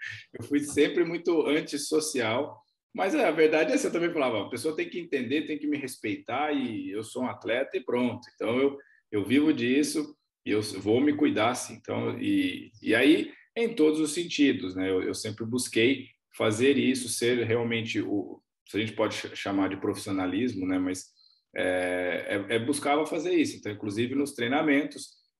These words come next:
eu buscava sempre, "Ah, amanhã eu tenho que treinar melhor. O que que eu, o que que eu preciso fazer pra eu treinar melhor amanhã?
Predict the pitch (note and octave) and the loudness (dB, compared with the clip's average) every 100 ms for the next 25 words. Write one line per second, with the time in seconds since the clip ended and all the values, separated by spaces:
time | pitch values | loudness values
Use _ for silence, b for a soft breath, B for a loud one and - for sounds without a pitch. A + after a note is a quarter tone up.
0 | _ - G2+ G2 - A2 A2+ B2 B2 C#3+ | _ -10 -8 -6 -2 -2 -2 -4 -2 2
1 | D#3 B2+ G2+ G2 G2 G#2+ A#2 - D3+ D#3 | 4 4 2 0 0 -2 -6 -2 -2 0
2 | - D4+ C3 A2 - C#3 F3+ - - _ | 0 2 4 2 0 -2 -2 -4 -12 _
3 | - D3+ E3 D#3 D3 B2 G#2 C3 D3+ D#3 | -4 -2 0 -2 -2 -2 0 0 4 2
4 | D3 C#3+ C#3 C#3+ B2+ A2+ A2 G#2+ F#2+ E2+ | 4 2 2 2 0 0 -2 -4 -6 -8